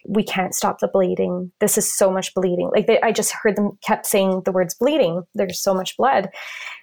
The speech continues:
And then I realized in that moment what was taking place. And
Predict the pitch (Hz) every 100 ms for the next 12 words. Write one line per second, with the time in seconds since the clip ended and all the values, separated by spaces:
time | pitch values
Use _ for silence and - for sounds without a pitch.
0 | - 220 208 196 196 - 196 214 202 196
1 | 196 190 190 202 190 - 196 185 - 180
2 | 190 - 196 196 180 175 - - 180 -
3 | - 196 190